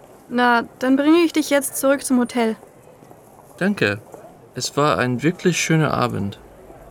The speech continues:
Speaker 1: Was hast du morgen vor?
Speaker 2: Die Konferenz natürlich.
Speaker 1: Ah ja.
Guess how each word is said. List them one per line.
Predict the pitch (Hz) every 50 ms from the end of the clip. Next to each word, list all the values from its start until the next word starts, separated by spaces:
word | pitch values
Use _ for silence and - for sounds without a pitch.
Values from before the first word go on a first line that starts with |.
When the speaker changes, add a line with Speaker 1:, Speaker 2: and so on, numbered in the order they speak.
| - - - - - - - - - -
Speaker 1:
Was | 240 254 - -
hast | 302 285 - -
du | 277
morgen | 254 233 226 226 240 277 269
vor? | 262 - 311 311 - - - - - - - - - - - - - - - - - - - - - - - 131 131
Speaker 2:
Die | 120 113 110 107 101
Konferenz | - 120 110 104 - 120 151 190 220 - -
natürlich. | - 113 107 - - 110 104 98 101 98 - - - - - - - - - - - - - 294 - - - - - - -
Speaker 1:
Ah | - 302 349 359 320 285
ja. | 277 320 320 285 233 220